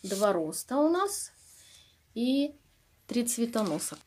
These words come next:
Классно на первый раз, значит, адаптировалась, и всё ей у меня понравилось. Посадила я её сначала в пластиковый горшок.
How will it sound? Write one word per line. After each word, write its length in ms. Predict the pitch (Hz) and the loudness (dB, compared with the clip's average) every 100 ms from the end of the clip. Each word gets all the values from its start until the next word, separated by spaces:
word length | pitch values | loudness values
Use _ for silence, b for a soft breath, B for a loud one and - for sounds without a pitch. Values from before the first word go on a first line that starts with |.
| _ | _
Классно 380 | - 269 240 202 | 6 8 8 4
на 120 | 190 | 0
первый 300 | 185 185 190 | 0 0 4
раз, 280 | 220 302 - | 6 6 2
значит, 360 | 196 233 233 208 | -2 0 2 2
адаптировалась, 760 | 202 202 - 247 226 196 190 - | 0 0 4 6 8 6 4 -4
и 80 | |
всё 220 | 202 - 247 | -4 0 4
ей 180 | 233 | 4
у 60 | 214 | 4
меня 240 | 196 214 | 2 2
понравилось. 800 | 240 247 214 202 196 196 202 - - _ _ _ _ _ _ _ _ _ _ _ _ B B B B B B B B _ - _ - _ - - - - - - - - - - | 0 0 2 4 4 2 0 -6 -18 _ _ _ _ _ _ _ _ _ _ _ _ B B B B B B B B _ -20 _ -20 _ -18 -18 -18 -20 -20 -20 -20 -20 -20 2
Посадила 480 | 233 233 262 302 320 | 6 8 8 10 12
я 180 | 269 254 | 12 12
её 240 | 247 247 | 10 6
сначала 600 | 240 247 240 254 233 208 | 6 4 4 8 8 8
в 120 | 202 - | 4 2
пластиковый 800 | 226 233 202 - 190 180 180 175 | 8 8 6 0 -4 -4 -2 0
горшок. 800 | 190 190 - 254 320 339 - | -2 -2 0 4 4 4 -4